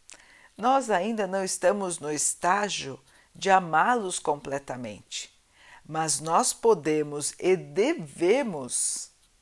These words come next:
como discípulos do Mestre,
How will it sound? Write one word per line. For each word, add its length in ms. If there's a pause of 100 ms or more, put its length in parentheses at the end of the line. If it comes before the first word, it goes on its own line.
(500)
como 280
discípulos 880
do 180
Mestre, 840